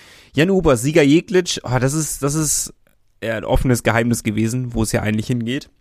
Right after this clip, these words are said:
Aber das Märchen, das, das, das ist wirklich perfekt, finde ich. Diese Karriere ist perfekt, Malte, finde ich. Erstmal ins, ins Ausland gehen, da der abs-, eine absolute Legende werden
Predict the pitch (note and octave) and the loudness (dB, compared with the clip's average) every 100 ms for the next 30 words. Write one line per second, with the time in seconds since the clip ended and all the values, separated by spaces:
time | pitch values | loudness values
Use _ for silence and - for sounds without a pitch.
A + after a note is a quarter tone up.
0 | _ _ _ _ A#2 A#2 A#2+ A#2 A2+ A2 | _ _ _ _ -4 0 2 4 2 -2
1 | - _ - A#2+ B2+ C#3 D#3 D3+ - A2 | -8 _ -8 -6 0 2 2 0 -4 -8
2 | B2+ _ - - A#2 - - A#2 - - | -8 _ -20 -12 -10 -8 -8 -10 -10 -12
3 | - A#2+ - B2 C#3+ - C3 C#3+ B2 C3 | -12 -12 -10 -8 -8 -8 0 2 2 -2
4 | - - - _ - A2+ G#2+ A2 - C3 | -6 -10 -16 _ -8 -6 -6 -8 -4 0
5 | D3+ C#3 C3 D3 D#3 D#3 C#3+ B2+ - - | 0 2 4 6 4 0 -2 -4 -8 -2
6 | - B2 A#2+ G#2+ - - A2 - G#2+ - | 0 2 0 -4 -10 -8 -6 -6 -12 -2
7 | B2 A2 A2 - - - - - - D#3+ | -2 0 -4 -10 -16 -20 -6 -4 0 4
8 | D3 C#3+ C3+ - _ _ _ _ _ _ | 4 4 0 -6 _ _ _ _ _ _
9 | - B2+ B2+ G#2+ B2+ - D#3+ E3+ D#3+ - | -8 -6 -4 -6 -8 0 2 2 -2 -2
10 | C#3+ D3 B2+ C3+ C#3 - D#3+ - - C3+ | -2 0 2 2 2 0 -2 -2 -4 -2
11 | A#2 C3+ - D#3 - B2+ A#2+ C#3 F3 E3 | 0 -2 -2 -6 -2 -2 0 0 2 2
12 | D#3 F3 F3+ F3 | 2 0 -2 -10